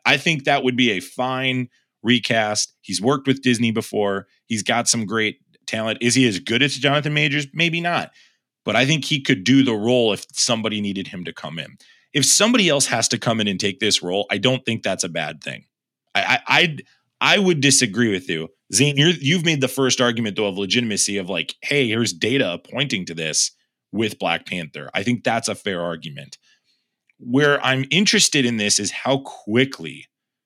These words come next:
Jonathan Majors' camp communicated this and how quickly people recanted statements. I don't know what that means. Does it mean that he really didn't do it?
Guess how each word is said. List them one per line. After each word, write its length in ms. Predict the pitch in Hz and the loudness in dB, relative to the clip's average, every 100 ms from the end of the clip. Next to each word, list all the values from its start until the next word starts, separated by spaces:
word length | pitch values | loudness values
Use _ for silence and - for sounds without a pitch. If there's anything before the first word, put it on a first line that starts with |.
| _ _ _ _ | _ _ _ _
Jonathan 420 | 127 123 113 113 | 0 2 2 0
Majors' 540 | 107 107 101 92 92 | 0 -2 -2 -4 -4
camp 440 | - 107 104 87 - _ _ _ _ _ _ _ _ _ _ _ _ _ _ | -4 -6 -6 -8 -14 _ _ _ _ _ _ _ _ _ _ _ _ _ _
communicated 680 | 135 139 147 - 95 73 67 | 2 4 2 2 -4 -4 -12
this 340 | 60 - - - _ _ _ _ | -6 -6 -6 -10 _ _ _ _
and 320 | 110 104 101 | 0 0 0
how 180 | - 127 | -2 -2
quickly 460 | 120 - 135 135 127 | -2 -4 -2 0 0
people 340 | 135 135 120 | 0 0 0
recanted 540 | 104 - 120 101 104 - | -2 -2 -2 -2 0 0
statements. 520 | - 90 78 73 - - | 0 -4 -6 -8 -4 0
I 100 | 151 | 2
don't 200 | 202 151 | 0 0
know 140 | 143 | 0
what 200 | 147 139 | 0 2
that 220 | 120 98 | 0 0
means. 480 | 98 90 67 - - _ _ _ _ | -4 -6 -8 -10 -10 _ _ _ _
Does 160 | 143 139 | 4 4
it 140 | 139 | 2
mean 220 | 131 160 | 2 2
that 120 | 165 | 2
he 160 | 143 156 | 0 0
really 240 | 143 143 | 2 2
didn't 280 | 127 135 113 | 4 2 0
do 140 | 104 127 | 0 0
it? 200 | 185 | 0